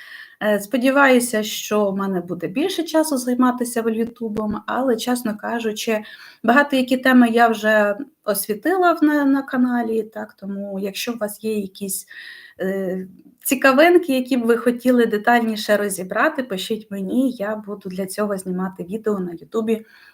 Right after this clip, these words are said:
тому що, я думаю, таке питання, яке турбує вас, також турбує інших людей, так, йому також була б цікава дізнатись таку інформацію. Все, тоді до скорих зустрічей.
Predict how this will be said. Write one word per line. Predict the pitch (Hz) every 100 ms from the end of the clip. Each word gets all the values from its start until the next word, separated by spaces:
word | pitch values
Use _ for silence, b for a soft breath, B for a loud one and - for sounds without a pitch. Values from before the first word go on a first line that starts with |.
| B
тому | 240 247
що, | 247
я | 202
думаю, | 214 214 196
таке | 190
питання, | 196 175 196 202 190
яке | 185
турбує | 185 185 185 196 175 196
вас, | 240 294 -
також | 196 -
турбує | - 190 185 202
інших | 240 339 302 202 190 180
людей, | 170 170 -
так, | 240 240 180
йому | 180
також | 190 180 - 208
була | 196 190 185
б |
цікава | - - 175 190
дізнатись | 185 180 185 185 185
таку | - 190 -
інформацію. | 208 - 214 175 165 - - - _ b b b b b b
Все, | - 392
тоді | 359 233
до | 240 202
скорих | 202 302 247 190
зустрічей. | 185 247 403 - 330 330 285 285